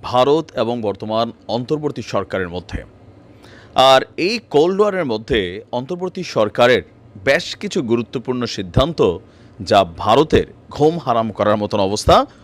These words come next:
হয়ে গেছে। এখন পর্যন্ত বাংলাদেশ নিয়ে নানান গুজব, মিথ্যা প্রোপাগান্ডা, পাশাপাশি বাংলাদেশকে হেয় করে একের পর এক বক্তব্য ভারতের বিজেপির বিভিন্ন নেতামন্ত্রীরা এখনও দিয়ে যাচ্ছেন। এই যখন অবস্থা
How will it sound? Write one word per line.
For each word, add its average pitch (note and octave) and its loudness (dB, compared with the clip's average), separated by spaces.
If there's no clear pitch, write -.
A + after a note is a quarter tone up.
হয়ে A#2 6
গেছে। - -8
এখন A#3 2
পর্যন্ত B3+ 2
বাংলাদেশ C3+ -2
নিয়ে G2 -6
নানান A2 -2
গুজব, A#2+ 0
মিথ্যা A#2 -4
প্রোপাগান্ডা, A2+ 2
পাশাপাশি A2+ 2
বাংলাদেশকে A2 -4
হেয় A2 4
করে B2 0
একের E3+ -4
পর F#3 -4
এক C3 -4
বক্তব্য A2+ 0
ভারতের B2+ -2
বিজেপির A#2+ -2
বিভিন্ন F3 -2
নেতামন্ত্রীরা B2 2
এখনও D#3+ -4
দিয়ে G#2+ -4
যাচ্ছেন। - -6
এই B2+ 4
যখন B2+ 0
অবস্থা B2+ 0